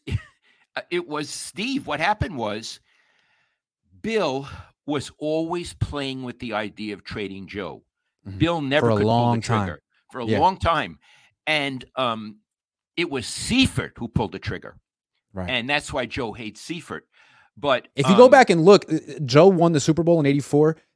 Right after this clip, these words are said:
Speaker 2: Then he had, I think, three first-round exits in the playoffs, uh, in a row after that. I mean, it wasn't going so well in the late eighties until,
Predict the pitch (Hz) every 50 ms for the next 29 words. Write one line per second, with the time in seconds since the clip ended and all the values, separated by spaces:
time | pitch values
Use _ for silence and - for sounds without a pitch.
0 | _ - 147 165 185 185 160 151 131 139 - 143 123 - - - - - 131 123
1 | 143 165 185 185 190 196 190 - _ _ _ - - - 147 160 156 - - 151
2 | 143 135 131 127 120 _ - 127 127 - - 117 95 - - 127 123 113 110 107
3 | - _ _ _ _ - - 131 123 117 110 104 95 - - - _ - - 104
4 | 101 - 160 151 139 117 104 113 127 143 151 139 120 95 98 - - 98 90 92
5 | 104 120 143 151 180 175 175 175 165 165 175 175 151 - 151 127 123 123 117 113
6 | 113 113 117 113 113 117 113 107 107 101 101 98 - 113 113 - - 123 113 107
7 | 101 -